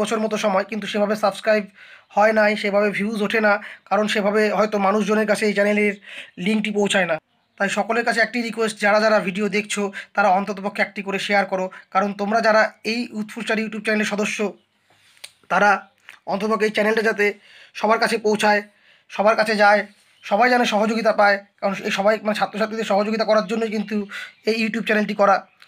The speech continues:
তো সবাই যাতে সহযোগিতা পায় তার জন্য একটা ছোট্ট করে শেয়ার করে দাও, আর ভিডিওগুলো যদি ভালো লাগে তাহলে লাইক করো। তোমাদের একটা লাইক, কমেন্ট আমাদেরকে মোটিভেশন দেয়, যাতে আমরা আরও ভালো ভালো ভিডিও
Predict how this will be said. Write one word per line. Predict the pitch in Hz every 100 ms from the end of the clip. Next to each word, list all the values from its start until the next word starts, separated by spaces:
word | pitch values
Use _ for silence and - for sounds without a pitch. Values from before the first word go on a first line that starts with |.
| _ _
তো | - 202
সবাই | 214 233
যাতে | 202 208
সহযোগিতা | 208 214 202 190
পায় | 190 190 - _
তার | 190 190
জন্য | 202 202
একটা | 196 196 208
ছোট্ট | 202 214
করে | 202 196 185 _ _ _ -
শেয়ার | 220 214 214
করে | 208 202
দাও, | 202 208 _ -
আর | 156
ভিডিওগুলো | 180 202 190 196
যদি | 185 165
ভালো | 202
লাগে | 196 - -
তাহলে | 185 196
লাইক | 208 -
করো। | 208 220 - _ _ _ _ -
তোমাদের | 202 208 202
একটা | 214 196
লাইক, | 208 208 - - _ _ 190
কমেন্ট | 190 220 214 - _ _ _ _ -
আমাদেরকে | 185 208 202 208
মোটিভেশন | 190 208 214 233 202
দেয়, | 190 190 - _
যাতে | 196 202
আমরা | 190 180
আরও | 208 196
ভালো | 190 202
ভালো | 196 202
ভিডিও | 190